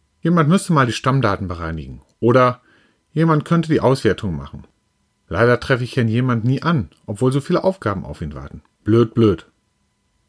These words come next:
Mit dem Satz, „Jemand müsste mal die Stammdaten bereinigen“, wollte ich eigentlich gesagt haben, „Hey, das muss angepackt werden. Ich aber nicht. Das soll schön ein anderer machen.“ Das ist meine wahre Denkhaltung zu dem Thema.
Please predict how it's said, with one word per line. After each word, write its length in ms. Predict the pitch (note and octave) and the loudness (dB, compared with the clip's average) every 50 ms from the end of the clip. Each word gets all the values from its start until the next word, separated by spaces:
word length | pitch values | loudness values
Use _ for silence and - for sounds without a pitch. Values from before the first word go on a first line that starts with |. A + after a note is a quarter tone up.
| _ _ _ _ _ - | _ _ _ _ _ -8
Mit 140 | A2+ - A2+ | -6 -2 0
dem 100 | G#2+ G#2 | 0 2
Satz, 540 | F#2+ C3+ D#3+ F3+ - - - - - _ _ _ _ _ _ _ _ _ _ _ _ - | 4 2 2 2 0 -8 -16 -16 -20 _ _ _ _ _ _ _ _ _ _ _ _ -2
„Jemand 280 | B2 B2 C3+ C3 G#2+ | 0 2 2 2 2
müsste 240 | B2+ D3+ D#3 - - | 0 -2 -2 -2 -2
mal 160 | C3 A#2 A2 | -2 0 0
die 80 | G#2 G2+ | 0 -2
Stammdaten 560 | - - F#3+ G3+ G#3+ E3+ A#2+ G2+ G2 - G#2 | -2 -2 0 2 2 2 2 -2 -2 -4 -4
bereinigen“, 540 | F#2 E2+ F#2 F2+ F2 F2+ G#2 C3 D#3+ F3 _ _ _ _ _ _ _ - | -6 -6 -4 -4 -4 -4 -4 -6 -6 -8 _ _ _ _ _ _ _ -2
wollte 280 | G2+ G#2+ A#2 A#2 C#3+ | 2 2 2 2 0
ich 160 | B2 - - | -6 -6 -8
eigentlich 360 | - F2+ A2 A2+ - C#3+ - - | -6 -4 -4 -4 -4 -6 -8 -6
gesagt 380 | C3+ A#2 - C3 C3+ C3+ - | -8 -4 0 -2 -2 -2 -2
haben, 220 | - C#3 C3 A#2+ - _ _ _ | -6 -6 -6 -6 -10 _ _ _
„Hey, 340 | - D#3+ F3 C#3+ F#2 - _ _ _ _ _ _ _ _ _ | 2 2 4 4 2 -2 _ _ _ _ _ _ _ _ _
das 180 | - A2+ - | -6 -6 -4
muss 140 | C3 B2 - | -4 -6 -4
angepackt 560 | - C#3+ D#3+ F3+ E3+ E3 - F3+ F#2+ - - | -2 -2 0 0 0 0 -2 -4 -4 -4 -6
werden. 260 | - F2 D2 C#2 - - _ _ _ | -8 -8 -8 -8 -14 -20 _ _ _
Ich 260 | - B2 A#2 - - C3+ | -20 -18 -14 -8 -2 -2
aber 180 | C3+ C#3 D3+ | 2 2 2
nicht. 340 | D#3+ F3 E3 D#3 - - _ _ _ _ _ - | 2 2 0 -2 -6 -14 _ _ _ _ _ -6
Das 140 | - A2+ - | -6 -4 -4
soll 140 | A2 F#2+ | -4 -6
schön 240 | - - A#2 G#2 G#2+ | -4 0 0 2 2
ein 140 | A#2+ C3 C3+ | 2 0 2
anderer 320 | C3 C#3+ D3+ C3+ B2 G2+ | 2 2 2 2 0 0
machen.“ 340 | F2 E2 D#2 - - B1+ - _ _ _ _ _ _ _ _ _ _ _ _ _ _ _ _ _ _ _ _ _ _ _ | -2 -4 -8 -12 -14 -20 -20 _ _ _ _ _ _ _ _ _ _ _ _ _ _ _ _ _ _ _ _ _ _ _
Das 180 | - F3 F3+ F3 | -4 -2 0 0
ist 120 | E3+ D3+ | 0 0
meine 240 | E3+ D#3 D#3 D3 A#2 | 2 2 2 2 2
wahre 380 | G#2+ A2+ A#2+ A#2 A2+ G#2+ G2+ | 2 2 2 4 2 0 0
Denkhaltung 640 | D2+ - G#2+ A2+ A#2 - - F#2 F2 - F#2+ D#2+ D2 | -2 -2 -2 -2 -2 -4 -4 -6 -6 -6 -6 -10 -10
zu 140 | - - D#2 | -10 -12 -12
dem 180 | C#2+ C#2+ C#2+ - | -10 -12 -14 -14
Thema. 380 | - - D2 C#2 B1+ B1+ - | -14 -12 -12 -12 -14 -18 -20